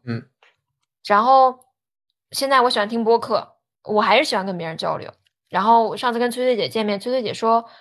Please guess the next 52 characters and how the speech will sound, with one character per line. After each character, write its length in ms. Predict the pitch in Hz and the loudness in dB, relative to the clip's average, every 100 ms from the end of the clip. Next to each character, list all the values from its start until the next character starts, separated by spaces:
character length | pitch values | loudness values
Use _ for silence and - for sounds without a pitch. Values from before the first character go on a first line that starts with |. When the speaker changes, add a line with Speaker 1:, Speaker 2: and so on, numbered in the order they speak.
| _ _ _ | _ _ _
Speaker 2:
我 240 | 214 208 | 2 2
应 140 | 202 262 | 2 -2
该 100 | 277 | -4
就 120 | 294 | -4
是 100 | 254 | -2
那 100 | 226 | -2
种 280 | 180 123 - | -2 -6 -6
能 160 | 196 214 | -6 -4
从 160 | 233 | -4
别 160 | 190 185 | -4 -4
人 100 | 208 | -2
的 100 | 226 | 0
话 280 | - 233 190 | 0 0 -2
里 140 | 170 | -8
得 220 | - - | -12 -4
到 160 | 180 220 | 0 0
启 260 | 220 - - | 0 -12 -6
发、 160 | 190 | -4
得 100 | 185 | 0
到 120 | 196 | -2
力 140 | 214 226 | 0 -2
量 180 | 185 151 | -4 -6
的 80 | |
人， 140 | 95 85 | -10 -10
所 140 | 220 | -6
以 140 | 226 - _ - | -6 -6 _ -12
我 200 | 190 175 | -8 -4
没 140 | 190 | 0
有 100 | 277 | 0
什 100 | 247 | 0
么 60 | 208 | -6
不 140 | 214 | -6
好 260 | - - - | -2 -2 -2
的。 140 | - _ _ _ _ _ | -16 _ _ _ _ _
嗯， 220 | 190 - _ - - - - _ | -12 -12 _ -20 -20 -20 -20 _
所 200 | - 262 | -2 2
以 140 | 269 247 | 2 0
就 120 | 254 | -6
是 340 | 254 254 226 - | 0 0 0 -2
如 220 | 202 240 | -4 2
果 180 | 240 202 | 2 2
大 180 | 233 | -2
家 340 | 220 220 226 226 | -2 0 0 -2
真 260 | 226 247 240 | -2 -2 2
的 180 | 226 | 0
很 240 | 196 196 202 | 0 -2 -2
有 160 | 226 | -2
压 260 | 196 214 233 | 0 0 0
力 180 | 240 220 | -2 -2
的 120 | 180 | -4
时 220 | - 196 | -4 -6
候， 320 | 170 202 190 | 2 2 2